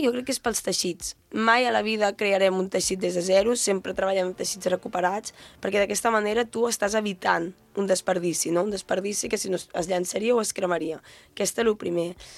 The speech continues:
Lo segon, doncs, sempre incorporem a, a perfils, doncs, ara mateix estem col·laborant amb Entrem Tinta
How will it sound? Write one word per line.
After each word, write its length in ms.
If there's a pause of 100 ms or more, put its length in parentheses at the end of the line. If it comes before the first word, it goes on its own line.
(160)
Lo 140
segon, 580
doncs, 160
sempre 240
incorporem 480
a, 160
a 260
perfils, 640
doncs, 300
ara 180
mateix 240
estem 160
col·laborant 400
amb 100
Entrem 320
Tinta 460